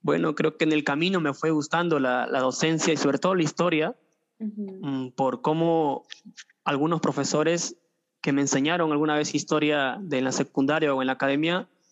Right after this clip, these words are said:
Speaker 1: eh, no sé, por la manera como contaban ellos la historia y, y bueno,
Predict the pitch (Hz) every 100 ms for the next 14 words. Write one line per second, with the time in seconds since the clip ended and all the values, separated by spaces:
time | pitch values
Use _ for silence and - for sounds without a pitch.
0 | _ _ _ _ - - 143 131 127 131
1 | 127 131 131 127 127 131 131 - 151 139
2 | 185 185 147 - - - _ _ _ -
3 | 156 147 147 190 196 190 202 185 156 147
4 | 202 165 156 147 143 - 151 143 120 -
5 | 147 123 113 - - 131 123 123 131 131
6 | 120